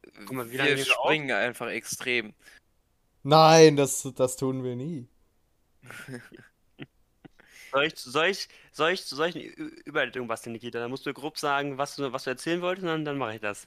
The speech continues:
Speaker 3: Nee, alles gut. Wir reden erst weiter. Wir machen
Speaker 2: Okay,
Speaker 3: jetzt hier,
Speaker 2: okay.
Speaker 3: wir machen jetzt erst das Thema zu Ende.
Speaker 2: Ich weiß gar nicht.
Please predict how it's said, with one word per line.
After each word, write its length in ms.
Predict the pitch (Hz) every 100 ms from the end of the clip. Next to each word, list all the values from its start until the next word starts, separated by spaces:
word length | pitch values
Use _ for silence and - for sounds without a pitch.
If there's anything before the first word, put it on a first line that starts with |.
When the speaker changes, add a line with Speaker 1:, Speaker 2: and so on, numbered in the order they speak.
| -
Speaker 3:
Nee, 140 | 135
alles 300 | 165 180 180
gut. 180 | 170 139 127
Wir 240 | 131 139
reden 180 | 151 160
erst 220 | 147 139
weiter. 360 | 135 120 117 110 _ -
Wir 300 | 120 117 123
machen 180 | 147
Speaker 2:
Okay, 80 | 156
Speaker 3:
jetzt 140 | 160 -
hier, 200 | 160 147
Speaker 2:
okay. 200 | 110 107 _ _ -
Speaker 3:
wir 160 | 151
machen 320 | 156 185 208 226
jetzt 160 | 226
erst 220 | 214 220
das 120 | 220 214
Thema 300 | 208 202 196
zu 120 | 202
Ende. 340 | 170 123 110 110 _ _ _ _ _ - _ _ _ _ _ _ _ _ _ _ _
Speaker 2:
Ich 200 | - -
weiß 220 | 107 123
gar 160 | - 113
nicht. 260 | 110 110